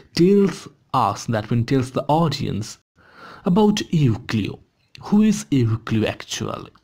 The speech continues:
A poor, stingy man who lives alone and, uh, except for an old housekeeper, and the name of that, uh, old housekeeper is Staphyla. And, uh, he lived with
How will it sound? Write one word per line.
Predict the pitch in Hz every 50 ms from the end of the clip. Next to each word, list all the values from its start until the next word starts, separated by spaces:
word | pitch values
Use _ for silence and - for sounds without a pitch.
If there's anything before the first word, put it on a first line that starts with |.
| _ _ - - - - - - -
A | 135 127
poor, | - - - 123 110 107 107 113 147 214 - - - - _ _ _ _ _ _ - _
stingy | - - - - - - - 170 151 139 127 120 113 110 113 107
man | 101 98 98 98 101 135 180 202 - - _ - - - -
who | - 151
lives | 151 160 208 214 175 - - - -
alone | 147 160 175 151 110 107 107 - - _ - _ _ _ _ - -
and, | 117 110 110 113 113 113 107 - 113
uh, | 113 110 110 - - - 147 147
except | - 156 151 - - - - 247 233 214 - -
for | - - 165 151 147 147
an | 143 135 127 123 - - _ -
old | - 160 160 151 143 135 120 -
housekeeper, | - - 110 107 101 - - - - 113 113 120 117
and | 113 117 107
the | 107
name | 101 113 151 180 170 147 123
of | 113 107 110 - -
that, | 120 107 104 104 - - 113
uh, | 110 107 104 104 - - - -
old | 143 131 123 120 117 -
housekeeper | - - 117 113 113 - - - 113 107 - 110 -
is | - 110 107 101 - - - - - - - -
Staphyla. | - - - - - - 143 135 131 - - 113 110 - - - - _ _ _ _ _ _ - - - 190 180 139 -
And, | 156 180 214 220 214 208 170
uh, | 151 139 135 131 127 123 120 113 - - - - - _
he | - - 139
lived | 123 131 175 208 196 - - - - -
with | - 120 113 113 - -